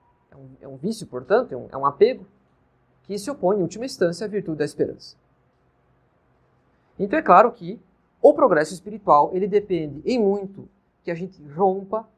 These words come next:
com o mundo infantil. Que um pai de família vá, vez ou outra,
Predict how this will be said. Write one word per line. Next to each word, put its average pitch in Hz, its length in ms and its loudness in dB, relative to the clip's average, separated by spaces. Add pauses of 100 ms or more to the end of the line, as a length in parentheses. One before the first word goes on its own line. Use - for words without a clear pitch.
(180)
com 202 80 -14
o 196 120 -10
mundo 156 440 -10 (220)
infantil. 156 420 -16 (2750)
Que 156 60 0
um 139 60 0
pai 214 200 6
de 220 80 -10
família 190 440 -4
vá, 160 320 2
vez 160 360 -10
ou 170 120 -6
outra, 175 440 -4